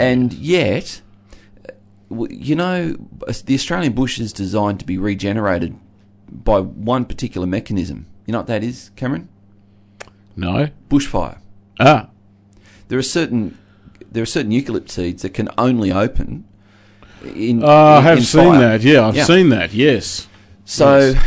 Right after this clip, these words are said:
Speaker 1: you know, oftentimes we, we perhaps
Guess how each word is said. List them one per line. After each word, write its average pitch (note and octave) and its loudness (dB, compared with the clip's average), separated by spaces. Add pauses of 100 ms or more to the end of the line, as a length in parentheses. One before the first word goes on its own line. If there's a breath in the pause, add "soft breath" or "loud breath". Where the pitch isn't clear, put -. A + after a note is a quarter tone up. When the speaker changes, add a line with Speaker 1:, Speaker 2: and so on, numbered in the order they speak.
(240 loud breath)
Speaker 1:
you D3 -2
know, C#3 0
oftentimes D3+ -2
we, A2+ -2
we A2 -2
perhaps - -8